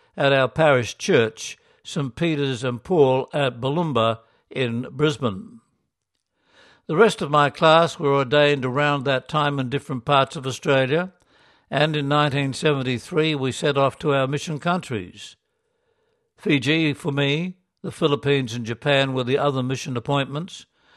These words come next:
Friendships formed in those days have endured to this day. And looking back over the years, I reflect on the work of the Columban priests,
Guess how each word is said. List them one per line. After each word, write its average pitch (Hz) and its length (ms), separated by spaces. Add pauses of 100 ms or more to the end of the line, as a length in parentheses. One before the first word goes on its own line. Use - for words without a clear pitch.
(180)
Friendships 170 560
formed 165 540
in 139 140
those 135 280
days 160 480 (220)
have 160 180
endured 147 540
to 165 100
this 165 240
day. 101 480 (1300)
And 190 140
looking 220 260
back 156 260
over 143 280
the 127 120
years, 123 520 (520)
I 139 120
reflect 165 500
on 143 180
the 139 60
work 135 320
of 127 120
the 131 100
Columban 131 540
priests, - 580